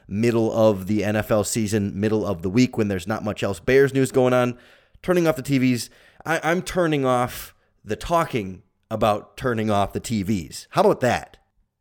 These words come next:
The T Vs might be talking about how the Bears are two and a half point favorites this week against the Detroit Lions right now on my bookie dot A G. And the point total over under for this game is expecting another lower scoring affair,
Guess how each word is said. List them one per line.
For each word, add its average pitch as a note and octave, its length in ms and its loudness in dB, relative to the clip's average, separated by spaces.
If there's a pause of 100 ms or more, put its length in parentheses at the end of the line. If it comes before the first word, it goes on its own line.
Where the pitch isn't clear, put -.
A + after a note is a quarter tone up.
(120)
The A2+ 140 2
T D#3 180 0
Vs C3+ 320 0
might D3 240 4
be E3+ 60 -6
talking C3+ 280 2
about A2+ 240 4
how A2+ 240 2
the G2+ 120 -4
Bears A2+ 460 2
are G#2 520 -2
two G#3 260 -2
and D#3+ 80 4
a C#3 60 2
half C#3+ 400 -2
point C3+ 320 0
favorites D3 680 2
this A2 320 -2
week A2 280 -2
against G#2+ 260 -2
the G2+ 60 -4
Detroit G2 360 0
Lions A#2 440 0 (260)
right A2+ 200 0
now A2 240 4
on F#2+ 380 0
my G#2 280 2
bookie G2+ 340 0
dot F#2+ 420 -2
A G2+ 220 0
G. A#2+ 420 2 (360)
And A#2 300 -2
the A2 320 -2
point F3+ 300 -2
total B2 600 2
over C3+ 400 4
under C3+ 260 4
for C3 140 -6
this A#2+ 140 0
game B2 280 0
is A2+ 140 -2
expecting A2+ 600 -2
another D#3 380 0
lower C3+ 360 6
scoring A#2+ 400 0
affair, A2+ 400 2